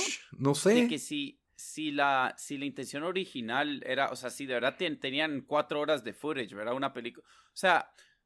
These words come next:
Speaker 2: yo creo, no, no sé qué miedo le tenían, pero yo te apuesto que la mayoría de, de fans de Star Wars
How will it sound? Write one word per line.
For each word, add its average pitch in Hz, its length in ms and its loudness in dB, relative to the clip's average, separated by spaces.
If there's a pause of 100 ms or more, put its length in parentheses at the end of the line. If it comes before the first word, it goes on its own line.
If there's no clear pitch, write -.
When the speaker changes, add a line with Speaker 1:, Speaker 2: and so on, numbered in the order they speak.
(160)
Speaker 2:
yo 190 280 -2
creo, 254 480 2
no, 170 180 -2
no 190 160 0
sé 247 180 -4
qué - 220 -2
miedo 156 380 4
le 139 100 2
tenían, 131 400 -2
pero 143 140 -4
yo 147 180 0
te - 220 -4
apuesto 202 360 -4
que 123 380 -2
la 117 220 0
mayoría 135 420 2
de, 139 200 4
de 104 140 -4
fans 143 340 -2
de 143 80 -8
Star 131 260 -2
Wars 165 440 -4